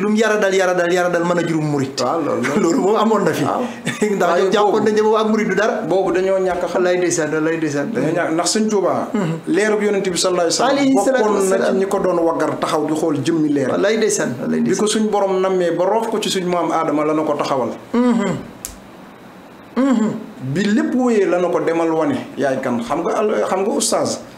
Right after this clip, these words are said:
Speaker 2: Sëñ bu
Speaker 1: Mhm.
Speaker 2: baax bi dafa ne woon, oustaz, niñ ko jàppee ak nii du moom.
Speaker 1: Mhm.
Speaker 2: Daan na mu, oustaz, xam nga nan la doon, xarnu bu ne.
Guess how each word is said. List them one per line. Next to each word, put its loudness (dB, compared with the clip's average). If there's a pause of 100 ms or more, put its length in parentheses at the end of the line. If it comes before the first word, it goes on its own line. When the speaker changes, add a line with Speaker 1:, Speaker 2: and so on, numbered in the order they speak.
(280)
Speaker 2:
Sëñ 2
bu 0
Speaker 1:
Mhm. 0
Speaker 2:
baax 0
bi 0
dafa 0
ne 0
woon, 0
oustaz, -2
niñ -2
ko -2
jàppee -2
ak -2
nii 0
du -2
moom. -2 (300)
Speaker 1:
Mhm. 0 (260)
Speaker 2:
Daan -2
na 0
mu, -2
oustaz, -2
xam -2
nga 0
nan -2
la 0
doon, -2 (120)
xarnu 0
bu -2
ne. 0